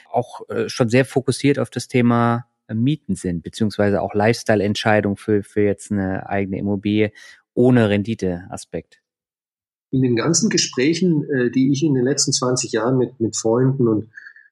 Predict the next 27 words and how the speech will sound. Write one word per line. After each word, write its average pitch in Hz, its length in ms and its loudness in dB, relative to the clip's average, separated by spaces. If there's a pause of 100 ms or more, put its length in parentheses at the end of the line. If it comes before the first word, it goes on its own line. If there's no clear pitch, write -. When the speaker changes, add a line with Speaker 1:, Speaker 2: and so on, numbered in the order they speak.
(100)
Speaker 2:
neuerdings 110 460 0
eben 104 160 0
auch, - 260 -2
äh, - 80 -4
Mandanten 107 800 0 (340)
hatte 117 520 0 (400)
zu 123 580 2 (340)
Kapitalmarktanlagen, 101 1300 0
zum 92 260 -6 (440)
Beispiel 98 460 -6 (260)
passiven 104 380 0
Speaker 1:
Ja. 90 60 -6
Speaker 2:
An-, 92 100 -4 (440)
aktiven 95 300 -8
Anlagen, 98 340 -4
tauchte 139 600 -2
immer 160 380 2
irgendwann, 117 640 0
und 98 140 -4
zwar 104 300 0
meistens 117 420 0
recht 110 220 -4
früh, 127 260 2
das 117 180 0
Thema 104 300 0
Immobilien 95 500 0
auf. 82 320 -12